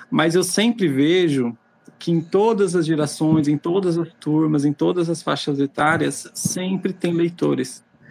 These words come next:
E, e aí é muito bom quando a gente, por exemplo, leva livros pra recomendar na sala de aula.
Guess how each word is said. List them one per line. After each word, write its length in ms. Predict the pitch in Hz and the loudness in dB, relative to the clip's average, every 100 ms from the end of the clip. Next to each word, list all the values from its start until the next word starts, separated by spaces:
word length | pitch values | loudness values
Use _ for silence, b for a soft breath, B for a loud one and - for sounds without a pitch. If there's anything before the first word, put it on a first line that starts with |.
| B B B - - - | B B B -6 -16 -4
E, 800 | 131 135 135 131 131 131 131 - - | 0 2 2 2 2 2 0 -4 -2
e 100 | 143 | 2
aí 160 | 143 | 2
é 40 | 160 | 2
muito 300 | 160 208 226 | 2 2 0
bom 380 | 190 165 165 160 | 2 2 2 0
quando 180 | 143 135 | 0 0
a 60 | |
gente, 220 | 127 123 - | 0 0 0
por 140 | 135 | 0
exemplo, 360 | 135 123 117 135 | 2 0 0 2
leva 300 | 131 131 147 | 2 2 2
livros 340 | 131 127 131 | 2 0 -4
pra 140 | - | -4
recomendar 680 | 127 143 143 143 147 143 131 | -2 -2 0 0 2 2 0
na 100 | 131 | -2
sala 300 | - 131 135 | -2 -2 -2
de 120 | 151 | 0
aula. 280 | 127 113 | -2 -2